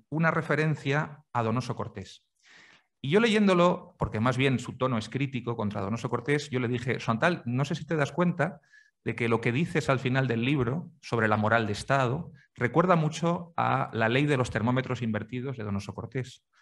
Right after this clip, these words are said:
Bueno, hablo bajo el control de Helio, que es el verdadero especialista en Donoso, de hecho tiene un libro magnífico sobre Donoso Cortés. Pero si lo recuerdan, el discurso de la dictadura, que lo tiene aquí Chantal, lo ha leído, <laughs> gracias por hacer los deberes, eh,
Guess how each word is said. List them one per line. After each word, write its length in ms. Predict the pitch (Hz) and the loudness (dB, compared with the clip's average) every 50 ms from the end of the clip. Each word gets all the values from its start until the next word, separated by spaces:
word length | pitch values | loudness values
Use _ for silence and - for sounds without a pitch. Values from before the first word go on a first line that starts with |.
| _ _ _ _ | _ _ _ _
Bueno, 120 | 107 107 - | -6 -2 0
hablo 220 | - 117 131 139 127 | 2 2 4 4 4
bajo 200 | 123 110 - 113 | 4 2 0 -2
el 60 | 107 | -4
control 320 | 113 110 104 113 120 117 | -4 -6 -6 -4 -6 -4
de 120 | 110 113 117 | -4 -4 -4
Helio, 180 | 117 120 131 | -4 -4 -6
que 80 | 120 117 | -6 -8
es 80 | - | -8
el 80 | - 107 | -6 -4
verdadero 280 | 107 104 104 110 113 117 | 0 2 2 4 4 2
especialista 600 | - - 113 - 110 101 107 113 - - 113 110 | 0 0 0 0 0 0 0 -2 -2 -2 -2 0
en 80 | 107 | 0
Donoso, 340 | 104 101 110 120 120 - 127 | 2 2 2 2 0 0 -2
de 60 | 113 | -2
hecho 160 | 104 - 113 | -2 -2 -2
tiene 200 | 104 107 107 104 | -2 0 0 0
un 120 | 101 104 101 | 0 0 0
libro 160 | 110 107 104 | 0 0 0
magnífico 600 | 104 98 104 110 113 113 113 104 113 113 110 - - - - - - - - _ | 0 0 -2 -2 -2 -4 -6 -6 -4 -6 -8 -8 -14 -20 -20 -20 -20 -20 -20 _
sobre 340 | _ - - 117 110 107 110 | _ -8 -6 -4 0 2 2
Donoso 300 | 107 107 110 107 - 117 | 2 2 0 0 -2 -2
Cortés. 400 | 110 113 107 - 104 98 - - - - - - - - _ | -4 -4 -4 -4 -6 -6 -6 -6 -6 -6 -8 -12 -12 -6 _
Pero 320 | - 120 123 113 - - | 4 6 6 6 4 2
si 140 | - - - | -2 -2 2
lo 100 | 127 127 | 2 2
recuerdan, 580 | 117 120 113 156 190 185 165 139 139 147 147 - | 2 4 2 2 4 4 4 2 2 2 0 -4
el 100 | 117 110 | -6 -6
discurso 360 | 107 107 - - 143 - 170 | -8 -8 -8 -10 -8 -6 -6
de 60 | 160 143 | -4 -4
la 80 | 131 | -4
dictadura, 540 | 131 123 - - 117 123 131 113 107 127 147 - _ _ _ | -6 -6 -6 -6 -6 -6 -4 -6 -6 -6 -8 -12 _ _ _
que 100 | - - | -12 -6
lo 100 | 101 101 | -6 -4
tiene 180 | 101 110 107 107 | -2 -2 -2 -2
aquí 160 | 101 - 117 | -2 -2 -4
Chantal, 500 | 107 - 104 101 101 120 120 127 131 - - | -4 -2 -2 0 2 2 2 2 2 0 -2
lo 80 | 98 | -2
ha 40 | 101 | 0
leído, 360 | 104 104 107 117 113 113 120 | 0 0 -2 -2 -2 -2 -4
<laughs> 320 | - - - 123 - - _ _ - - - - - | -4 -4 -6 -6 -6 -10 _ _ -18 -16 -16 -14 -8
gracias 360 | - 113 123 123 - 131 127 | -2 0 0 2 2 0 2
por 140 | - 127 117 | 4 4 4
hacer 200 | 110 110 117 113 | 4 2 2 0
los 120 | 117 110 | 2 2
deberes, 400 | 104 113 110 113 113 135 131 - _ - - 135 127 104 - | 2 2 0 0 0 -4 -6 -8 _ -18 -14 -12 -12 -6 -2
eh, 320 | - 120 120 117 117 104 | 0 2 4 4 4 4